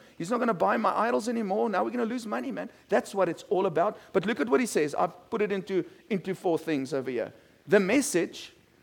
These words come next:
that the idols are not gods. That's the first problem that he has. Paul is saying idols are not gods at all.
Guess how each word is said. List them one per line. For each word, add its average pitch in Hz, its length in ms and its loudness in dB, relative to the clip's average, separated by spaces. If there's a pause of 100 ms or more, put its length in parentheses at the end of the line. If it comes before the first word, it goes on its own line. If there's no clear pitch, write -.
(500)
that 185 160 0
the 185 160 0
idols 180 560 2
are 175 100 0
not 147 240 -2
gods. 120 260 -2
That's 208 200 0
the 208 100 -2
first 202 300 -6
problem 131 300 -4
that 113 120 -4
he 104 60 -6
has. - 180 -12 (260)
Paul 302 220 6
is 320 100 2
saying 208 320 4
idols 202 360 4
are 202 80 -2
not 170 240 -2
gods 143 280 0
at 127 120 -4
all. 95 240 -4